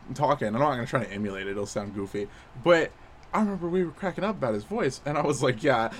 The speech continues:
I really, like, you should go up there and ask him to say, like, 'You're a little sussy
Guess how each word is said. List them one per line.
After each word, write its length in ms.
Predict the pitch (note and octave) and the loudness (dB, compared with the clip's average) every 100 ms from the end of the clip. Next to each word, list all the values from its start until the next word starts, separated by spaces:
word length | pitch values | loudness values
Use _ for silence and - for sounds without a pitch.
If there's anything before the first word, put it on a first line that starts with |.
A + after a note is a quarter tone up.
| F#3 | -2
I 60 | C#3 | 2
really, 440 | C#3 D#3 D#3 C#3 | 4 4 2 2
like, 260 | A2 C#3 B2 | 2 0 0
you 80 | D3+ | -4
should 200 | C#3 C#3+ | -2 0
go 120 | C#3+ | 4
up 120 | C3 | 4
there 120 | - C#3 | 4 2
and 100 | A2 | 4
ask 280 | A2 A2 | 0 0
him 100 | - A#2+ | -2 -2
to 60 | |
say, 200 | A2+ B2 | 0 2
like, 240 | A#2+ A2+ A#2+ | 2 0 0
'You're 160 | B2+ | 0
a 40 | B2 | 2
little 180 | B2 A2+ | 0 -2
sussy 460 | - C#3+ C#3 A#2 | 2 2 2 -4